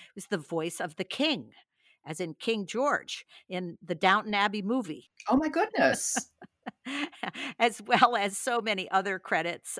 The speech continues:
Speaker 1: He was in the original cast of Hitchhiker's Guide and has played Arthur Dent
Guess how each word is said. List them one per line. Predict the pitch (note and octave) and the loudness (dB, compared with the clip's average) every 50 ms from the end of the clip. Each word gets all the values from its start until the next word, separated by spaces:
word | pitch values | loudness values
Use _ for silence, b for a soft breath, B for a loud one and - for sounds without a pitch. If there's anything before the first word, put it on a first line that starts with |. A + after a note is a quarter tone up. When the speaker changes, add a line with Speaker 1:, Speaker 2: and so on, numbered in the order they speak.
| - | -12
Speaker 1:
He | - - - - - G#3 G3 F#3+ F#3+ F#3 F3+ F3+ E3+ - | -14 -16 -14 -12 -10 -8 -8 -8 -8 -8 -8 -8 -6 -2
was | F#3 F#3+ F#3 - - - | -2 -2 -2 -2 -6 -6
in | - G3+ F#3+ F#3 | -4 -4 -2 -2
the | F3+ E3+ E3+ | -2 -4 -4
original | D#3+ D3+ E3+ G3+ G3+ - - G#3 G3 F3 E3+ - | -4 -4 -4 -4 -4 -2 -4 -4 -4 -6 -6 -8
cast | - - F3 F3+ F3 D#3+ E3 E3+ - - - - | -8 -4 0 0 0 0 0 -4 -8 -12 -10 -8
of | - D3+ D3 | -6 -6 -6
Hitchhiker's | - - G#3 G#3 - - A#3+ A#3 A3+ - A#3+ A3+ A3+ - | -6 -8 -8 -6 -4 -2 -2 -2 -2 -2 -6 -8 -8 -6
Guide | - G#3+ G3 G3 G#3 G3+ G3+ G3+ G#3+ G#3 A3 - b b b b _ _ | 0 4 4 6 6 6 4 2 0 -4 -10 -16 b b b b _ _
and | - D#3 E3+ E3 C#3 - - _ - - _ - | -6 -4 -4 -4 -6 -12 -18 _ -20 -20 _ -18
has | - - - D#3 D#3 C#3+ - - - _ _ F#3 - - | -14 -8 -6 -6 -6 -6 -8 -14 -18 _ _ -20 -20 -10
played | - G3 F#3 F3 G3 A3 G#3 G#3 - - | -4 -2 0 0 0 0 -2 -6 -6 -2
Arthur | F3+ E3 F#3 F#3 - F#3+ E3 | 0 0 0 0 -2 -4 -4
Dent | C#3+ - E3+ D#3+ F#3 B3+ B3+ - | -2 -2 -2 -2 -2 -2 -4 -8